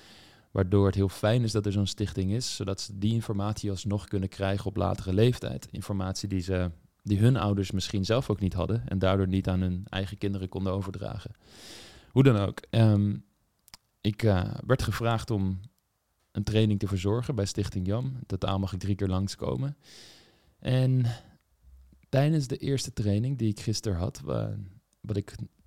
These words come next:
doe is het insteken als een soort coaching sessie. Dus ik ging alle deelnemers af om te horen <laughs> wat er speelt in hun liefdesleven, waar ze tegenaan lopen. En dan krijg je al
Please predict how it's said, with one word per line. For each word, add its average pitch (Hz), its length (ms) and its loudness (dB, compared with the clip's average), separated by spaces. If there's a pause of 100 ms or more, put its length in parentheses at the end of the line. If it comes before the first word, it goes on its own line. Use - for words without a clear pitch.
(140)
doe 110 400 4
is 92 100 2
het - 240 -6
insteken 107 460 -2
als 98 100 -4
een 98 80 -2
soort 95 220 -2
coaching 98 360 -2
sessie. 95 280 -6
Dus 92 140 -4
ik 95 120 -6
ging 95 400 -4
alle 101 200 0
deelnemers 98 500 0
af - 260 -2
om 98 100 -6
te 95 100 -8
horen 95 580 -2
<laughs> 104 100 -6
wat - 100 0
er - 60 -4
speelt 131 320 0
in 123 80 0
hun 107 100 0
liefdesleven, 101 600 -2
waar 90 140 0
ze 98 80 -4
tegenaan 104 480 2
lopen. 104 460 -2 (1600)
En - 100 0
dan 147 80 2
krijg 156 300 -2
je 151 100 0
al 123 360 2